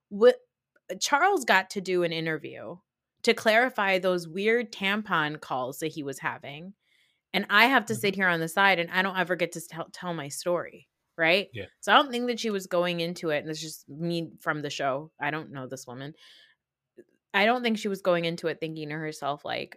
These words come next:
Speaker 1: "Oh, I am doing this, you know, I'm gonna be a traitor to the crown or whatever." I, this isn't high
Speaker 2: Yeah.
Speaker 1: treason in her mind. In her mind, it was, "I need to get my story out because no one is fucking listening to me."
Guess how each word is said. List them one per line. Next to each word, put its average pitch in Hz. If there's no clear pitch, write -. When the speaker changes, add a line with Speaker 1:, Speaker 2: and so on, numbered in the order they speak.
Speaker 1:
"Oh, 151
I 156
am 156
doing 156
this, 143
you 170
know, 151
I'm 151
gonna 165
be 160
a 156
traitor 160
to 160
the 135
crown 120
or 165
whatever." 135
I, 147
this 165
isn't 170
high 156
Speaker 2:
Yeah. 160
Speaker 1:
treason 156
in 131
her 143
mind. 139
In 170
her 165
mind, 160
it 151
was, 151
"I 151
need 165
to -
get 117
my 151
story 190
out 151
because 180
no 170
one 180
is 175
fucking 156
listening 147
to -
me." -